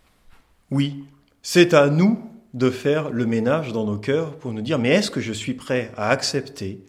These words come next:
un Dieu qui se fait si petit ?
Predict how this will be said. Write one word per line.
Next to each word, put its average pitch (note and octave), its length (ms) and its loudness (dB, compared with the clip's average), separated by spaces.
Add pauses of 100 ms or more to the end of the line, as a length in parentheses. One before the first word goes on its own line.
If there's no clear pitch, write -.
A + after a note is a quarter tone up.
(360)
un D3 220 2
Dieu G#2 540 -8
qui - 140 -10
se B2+ 160 -8
fait A#2 240 -8
si C#3+ 300 -10
petit ? - 540 -14